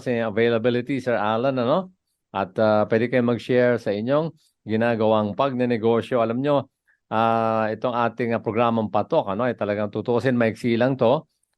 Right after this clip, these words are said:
At, ah, hina-highlight natin yung kagandahan ng pagnenegosyo at, ah, ano ba nagiging mga dahilan kaya pumapatok, ano, at, ah, nagugustuhan na mga kagapay natin ang, ah, negosyo, no, ng mga binabahagi sa atin.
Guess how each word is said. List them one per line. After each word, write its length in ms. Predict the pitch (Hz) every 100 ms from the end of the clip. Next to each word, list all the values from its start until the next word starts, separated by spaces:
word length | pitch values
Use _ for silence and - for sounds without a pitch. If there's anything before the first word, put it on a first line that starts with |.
| -
At, 240 | 101 107 123
ah, 80 | 113
hina-highlight 560 | 127 123 139 139 139
natin 400 | 135 131 139 131
yung 80 | 120
kagandahan 640 | 117 110 117 113 127 123
ng 80 | 117
pagnenegosyo 880 | 113 104 107 110 180 160 160 160 - _ _ _
at, 240 | - 113 113
ah, 160 | 120 120
ano 80 | 120
ba 240 | 135 131
nagiging 320 | 127 123 120
mga 320 | 120 117 110 120
dahilan 320 | 110 117 113
kaya 320 | 120 117 117 - _ _
pumapatok, 800 | 127 123 131 127 120 117 180 123
ano, 240 | 104 127 147
at, 80 | -
ah, 80 | 113
nagugustuhan 960 | 113 107 110 110 113 113 120 120 120 - _ _ -
na 160 | 117 120
mga 240 | 120 113
kagapay 480 | 113 104 107 107 110
natin 400 | 110 110 110 113
ang, 320 | 143 151 160 - _ _ _ 120
ah, 160 | 117
negosyo, 800 | 117 123 117 120 113 113 117 113
no, 240 | 98 95 101
ng 80 | 95
mga 220 | 95 95
binabahagi 640 | 95 104 95 95 98 92
sa 240 | 95 101 90
atin. 320 | 90 113